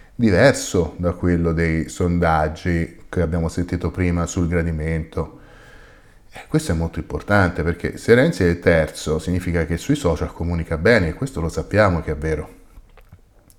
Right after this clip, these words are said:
E che quindi se mantiene quel, quella fiducia all'undici per cento nonostante il suo partito sia praticamente inesistente, è anche per questo, per come usa i social.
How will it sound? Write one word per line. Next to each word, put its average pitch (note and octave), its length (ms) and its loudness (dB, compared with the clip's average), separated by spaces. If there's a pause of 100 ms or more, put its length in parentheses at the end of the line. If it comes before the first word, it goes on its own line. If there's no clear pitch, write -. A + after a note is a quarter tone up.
(100)
E G#2+ 60 0
che B2+ 160 2
quindi E2+ 520 0
se B2 160 0
mantiene G#2 540 4
quel, F2 880 4 (100)
quella G2 160 2
fiducia G2 440 4
all'undici F#2+ 440 2
per F2 140 2
cento G2 340 -2
nonostante E2 480 -2
il E2 60 -2
suo F2 160 -2
partito F2 380 -2
sia F2+ 180 -2
praticamente E2+ 500 -4
inesistente, F2+ 800 -4 (400)
è F2+ 120 -2
anche G#2 280 2
per - 180 -6
questo, - 440 2
per D2+ 140 -8
come F#2 200 -2
usa E2+ 220 -2
i D2 60 -6
social. F#2 600 -4